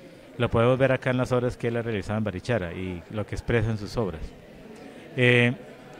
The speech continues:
también este año se está tratando de trabajar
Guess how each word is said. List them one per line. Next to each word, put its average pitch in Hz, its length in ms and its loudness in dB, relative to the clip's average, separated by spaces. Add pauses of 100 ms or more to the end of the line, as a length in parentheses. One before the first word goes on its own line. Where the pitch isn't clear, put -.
(140)
también 127 320 4
este 147 220 2
año 147 220 4
se 123 100 -2
está 117 220 2
tratando 131 380 2
de 127 120 6
trabajar 104 480 0